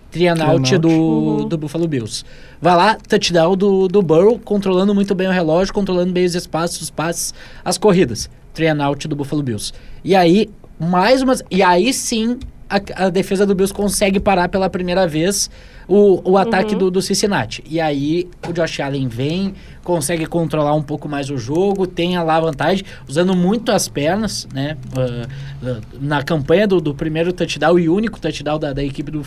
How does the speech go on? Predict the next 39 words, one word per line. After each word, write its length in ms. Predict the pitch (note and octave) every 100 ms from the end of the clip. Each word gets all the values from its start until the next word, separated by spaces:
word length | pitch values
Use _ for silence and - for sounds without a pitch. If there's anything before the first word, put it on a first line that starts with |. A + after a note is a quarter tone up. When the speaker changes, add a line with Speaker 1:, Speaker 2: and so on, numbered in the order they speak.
| -
Speaker 1:
do 180 | D3+ D#3+
Buffalo 280 | D3+ E3+ D#3
Bills, 240 | D3 C#3 - - -
são 340 | - G3 F3
dois 480 | D#3+ F#3+ B3 D3+ -
Q 140 | - E3
Bs 200 | D#3+ D3+
sneak 460 | C#3+ D3+ F#3 -
pra, 440 | - C#3+ B2+ A2+ A2+ - - -
pra 180 | C#3+
conseguir 460 | C#3 D3 C#3 B2+ D3+
aquele 280 | C#3 C#3+ C#3
T 140 | -
D. 280 | A#2+ C#3+ G3 - - -
O 80 | C3+
primeiro 440 | D#3 D#3 D#3 F3
pra, 320 | E3 C#3 A#2 A2
pra 160 | D3 C#3+
uma 160 | D3
conversão 440 | C#3+ D3+ C3+ - D3+
de 120 | C3+
quarta 260 | D3 C#3+ D3
descida 560 | C3+ - D3+ C#3+ A#2+ - - -
e 80 | D#3+
depois 460 | E3 D#3+ D#3 D3+ C#3
pra, 340 | D3+ C#3 C3+
pra 160 | B2+ D3
fazer 320 | D3+ C3+ C#3+
o, 460 | D3 C#3+ C3+ B2 A#2
pra 140 | D3
fazer 180 | D3 C#3+
o 60 | D3
touchdown. 640 | D3 C#3 C3 D3+ A3+ A#3+ - - - - - -
Só 200 | - A3
que 120 | A3
aí 40 |
depois 280 | G3+ G#3 G#3+
acabou. 360 | G#3+ C4 D#4+ G3 -
Speaker 3:
É. 140 | A#3